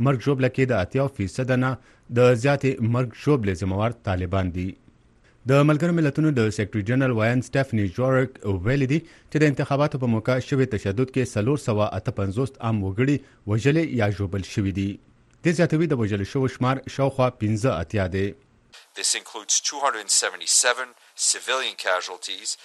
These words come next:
Speaker 2: including 28 killed and 240.
Speaker 1: په دې کې د 208 عام وګړو مرګ شو بل هم شامل ده. څوک چې یوازې په 28 ستمبر په یو ورځ کې په نخ کړل شوی وو.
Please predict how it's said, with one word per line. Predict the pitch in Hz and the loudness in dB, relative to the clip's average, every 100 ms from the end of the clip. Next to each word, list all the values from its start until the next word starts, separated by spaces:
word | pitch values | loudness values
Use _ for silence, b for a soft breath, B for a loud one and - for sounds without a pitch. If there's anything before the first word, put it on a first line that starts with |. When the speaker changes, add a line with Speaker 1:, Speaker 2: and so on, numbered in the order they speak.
| B B _ | B B _
Speaker 2:
including | - 101 92 85 | -16 -16 -16 -12
28 | - 117 107 92 - - | -8 -6 -4 -6 -6 -10
killed | 95 90 87 | -10 -10 -16
and | - | -18
240. | 131 110 107 92 _ _ _ _ | -18 -18 -20 -20 _ _ _ _
Speaker 1:
په | - 151 | -4 0
دې | 180 | 2
کې | 165 139 | 0 0
د | 113 110 | 0 0
208 | 135 - 135 135 - 113 143 101 101 104 | -4 -2 2 2 0 0 2 2 0 -2
عام | 110 107 98 | -2 -2 -2
وګړو | 98 127 139 120 | -2 0 0 0
مرګ | 110 - | -2 -2
شو | 113 | -2
بل | 98 | -2
هم | 98 95 | -2 -6
شامل | 98 95 98 92 | -4 -4 -2 -4
ده. | 92 | -4
څوک | 117 110 | -6 -6
چې | 101 | -6
یوازې | 92 117 123 127 - - - | -2 0 0 -2 -4 -20 -4
په | 127 120 127 113 147 135 | -2 0 0 -2 -4 -4
28 | - | -6
ستمبر | 113 101 104 120 104 | -4 -2 0 -2 0
په | 95 | 0
یو | 98 | 0
ورځ | 120 117 131 - | 0 2 0 0
کې | 127 120 | -4 -2
په | 92 | -4
نخ | 90 98 | -4 -6
کړل | - 92 - | -4 -6 -2
شوی | 101 98 90 | -2 -2 -2
وو. | 101 | -4